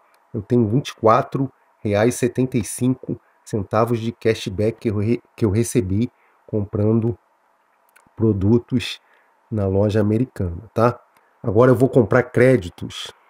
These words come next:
da Google Play, beleza? Então vocês vão procurar esse ícone aqui, ó, diversão.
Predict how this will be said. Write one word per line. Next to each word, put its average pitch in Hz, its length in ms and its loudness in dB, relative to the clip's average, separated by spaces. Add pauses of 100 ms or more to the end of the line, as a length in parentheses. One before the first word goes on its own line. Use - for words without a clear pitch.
da 107 380 -6
Google 104 480 2
Play, 90 300 -6
beleza? 92 500 4 (460)
Então 131 180 0
vocês 127 460 0
vão 104 240 2
procurar 117 480 2
esse 123 340 -2 (100)
ícone 127 400 2
aqui, 123 220 -2
ó, 82 180 -6
diversão. 113 840 -2